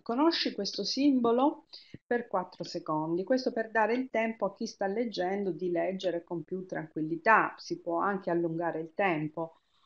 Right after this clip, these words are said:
Allora, lo fermo un attimo perché, eh, quando Abby dice: "Conosci questo simbolo?",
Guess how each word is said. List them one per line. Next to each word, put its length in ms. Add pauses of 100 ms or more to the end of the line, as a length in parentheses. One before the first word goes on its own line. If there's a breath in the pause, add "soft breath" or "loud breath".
(580 soft breath)
Allora, 340
lo 120
fermo 380
un 100
attimo 680
perché, 840
eh, 880
quando 380
Abby 280
dice: 300
"Conosci 440
questo 280
simbolo?", 720